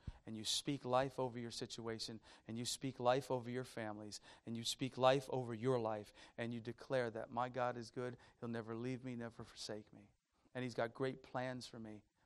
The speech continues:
plans to prosper me, not to harm me, to give me a future and a hope. His plans are to bless you, and He's going to. More ways than you could possibly imagine in this season.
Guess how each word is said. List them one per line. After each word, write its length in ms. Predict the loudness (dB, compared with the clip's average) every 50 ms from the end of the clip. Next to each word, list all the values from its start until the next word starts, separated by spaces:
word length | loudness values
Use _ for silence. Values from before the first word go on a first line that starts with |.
| _ -4
plans 300 | 0 2 2 2 0 -2
to 80 | -6 -8
prosper 480 | 0 4 6 6 6 4 0 -6 -8
me, 240 | -8 -6 -8 -8 -12 -14 -20 -20 _ -12
not 180 | -12 -12 -12 -12
to 60 | -14
harm 360 | -14 -10 -8 -6 -6 -6 -6
me, 140 | -8 -10 -14 -16 -20 -20 -20 _ -12
to 60 | -6
give 160 | -4 -4 -4
me 120 | -2 -4 -6
a 60 | -6
future 400 | -8 -8 -6 -6 -6 -6 -8 -10 -10
and 120 | -10 -10
a 40 | -12
hope. 240 | -12 -12 -12 -14 -14 _ _ _ _ _ _ _ _ _ _ _ _ _ _ _ _ _ _ _ _ _ _ _ _ _ _ _ _ _ -4
His 160 | -2 -2 -2
plans 380 | -2 0 2 2 2 2 0 -4
are 60 | -6
to 60 | -6
bless 380 | -2 0 0 2 2 0 -4 -6
you, 120 | -8 -10 -14 _ _ _ _ _ _ _ _ _ _ _ _ _ _ _ _ _ _ _ _ _ _ _ _ _ _ _ -6
and 100 | -6 -4
He's 160 | -4 -6 -2
going 340 | 2 2 2 2 2 -2 -8
to. 140 | -10 -10 -12 -12 -14 -16 _ _ _ _ _ _ _ _ _ _ _ _ _ _ _ _ _ -4
More 240 | 0 2 4 4 4
ways 280 | 4 4 4 4 2
than 100 | 0 -2
you 80 | -2 -2
could 180 | -4 -4 -4 0
possibly 440 | 2 2 2 2 -2 -6 -6 -6 -6
imagine 400 | -4 -2 -2 -2 -2 -4 -8 -10
in 120 | -10 -10 -8
this 160 | -6 -6 -4
season. 380 | -4 -4 -6 -6 -8 -8 -12